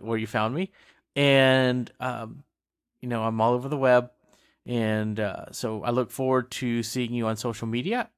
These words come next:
and we will see you next time on YouTube for another recording of the show and on our podcast streams.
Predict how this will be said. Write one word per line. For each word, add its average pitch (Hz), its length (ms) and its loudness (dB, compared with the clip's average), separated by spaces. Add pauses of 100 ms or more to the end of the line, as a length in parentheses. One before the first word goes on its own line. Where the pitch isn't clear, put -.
and 101 380 -4
we 110 160 -4
will 98 160 -6
see - 160 -10
you 104 120 -6
next - 260 -12
time 101 320 -8 (380)
on 110 240 0
YouTube 110 460 -2 (680)
for 127 140 2
another 123 220 4
recording 120 360 0
of - 20 0
the 117 60 0
show 135 340 2
and 160 260 0
on 151 160 2
our 143 140 0
podcast 143 460 -2
streams. 135 480 -8